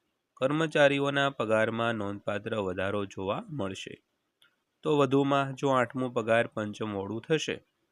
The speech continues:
તો કર્મચારીઓને બાકી પગાર ચૂકવવામાં આવશે. તો ચાલો સમાચારમાં જાણીએ કે આઠમું પગાર પંચ ક્યારે લાગુ થઈ શકે છે. તો મિત્રો, પગાર પંચનું અમલીકરણ જે,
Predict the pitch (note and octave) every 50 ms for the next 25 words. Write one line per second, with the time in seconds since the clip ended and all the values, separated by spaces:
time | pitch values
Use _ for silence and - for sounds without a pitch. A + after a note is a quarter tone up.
0 | _ _ - _ _ _ _ _ _ D#3+ E3+ F3 - D#3 D3 D3 C#3+ C#3+ C#3 -
1 | C#3 C3+ C3 C3 C3+ C3 C3 C3+ C3 C3 C3 C3 B2 A2+ G2+ - - A2+ A2 G#2+
2 | - A2 G#2+ A2 G#2+ G#2+ A2 A2 G#2+ - G#2+ G2+ - G#2+ G#2 G#2+ A#2 A#2+ C3 C#3
3 | C#3+ D3 D3+ D3 - - E3 E3 E3+ F3+ - _ _ _ _ _ _ _ _ _
4 | _ _ _ _ _ E3 E3 D#3+ - D#3 D3+ D3 D3+ D#3 D3+ D3+ - C3+ B2+ B2+
5 | B2 B2 B2+ B2 A#2+ A#2+ B2+ C3 C3+ C3+ D3 D3+ D3+ C3+ A2 F#2+ E2 - - _
6 | _ _ _ _ _ _ _ _ _ _ _ - E3+ D#3 D3 C#3+ D3 D3+ D3+ D3+
7 | D3 C#3+ B2 A#2 B2 B2 B2 A#2+ - - A2+ A2 G#2+ - A#2 A2+ - A2 G2 G2
8 | G#2 G#2 G2+ F#2+ F#2 F#2+ F2+ G2 A2 C#3 G3+ - - - - G2+ F#2+ F#2 - G2
9 | F2 - F2+ F2 F2 F2+ - - A1 G1+ - - _ _ _ _ _ _ _ _
10 | _ _ _ _ _ _ _ _ _ - D3+ D3 D3 C#3+ C3+ C#3 D3 D3 C#3+ C3+
11 | - A2+ G#2 G#2+ A2+ A2+ A#2 - - G#2 G2+ G2+ A2 G#2+ A2+ A2 F#2+ F#2+ G2 G#2
12 | A2 A2+ - B2+ B2 A#2+ G2 E2+ - _ _ _ _ _ _ _ _ _ _ _
13 | _ _ _ _ _ _ _ A#2+ A#2+ C3+ D3 E3 E3 E3+ D#3+ D3+